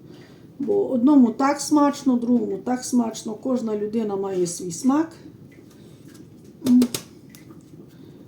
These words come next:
І кожній людині по-своєму смачно. О! Зараз я помию руки у тертку, тоді будемо далі.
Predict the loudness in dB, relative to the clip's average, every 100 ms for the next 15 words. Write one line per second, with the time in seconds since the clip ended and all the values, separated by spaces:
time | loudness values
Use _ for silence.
0 | -12 -10 -4 -2 2 4 4 2 2 6
1 | 8 6 2 -6 -12 -12 -6 -2 0 -2
2 | -4 -10 -14 -14 -14 -18 -20 -20 -20 -20
3 | -20 -20 -20 -20 -20 -20 -20 -20 -4 -2
4 | -2 -10 -20 -20 -20 -20 -20 -20 -20 -20
5 | -20 -20 -20 -20 -12 -10 -8 -8 -8 -8
6 | -8 -12 -20 -20 -20 -20 -20 -20 -20 -20
7 | -20 -20 -20 -20 -20 -20 -20 -20 -20 -20
8 | -20 -20 -10 2 4 4 0 -6 -6 -6
9 | -4 -4 -4 -6 -10 -8 -10 -6 -4 -4
10 | -6 -8 -8